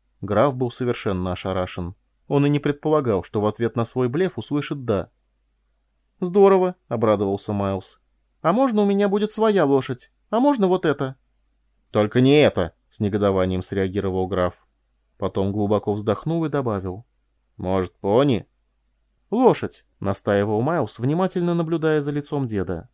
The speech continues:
Корделия узнала режим молниеносного натиска. Насколько она могла судить, он включался у Майлза инстинктивно при малейшей уступке оппонента.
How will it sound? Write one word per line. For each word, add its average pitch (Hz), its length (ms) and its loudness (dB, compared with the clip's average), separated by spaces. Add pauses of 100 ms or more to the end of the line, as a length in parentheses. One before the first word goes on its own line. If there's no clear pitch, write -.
(920)
Корделия 104 500 0
узнала 117 460 0
режим 139 320 0
молниеносного 147 800 0
натиска. 95 580 -6 (280)
Насколько 101 540 0
она 101 140 0
могла 104 300 0
судить, 143 460 -8
он 113 140 -2
включался 151 560 -4
у 107 40 -2
Майлза 104 380 0
инстинктивно 147 680 -4
при 131 140 -4
малейшей 170 440 -2
уступке 165 400 -4
оппонента. 104 640 -4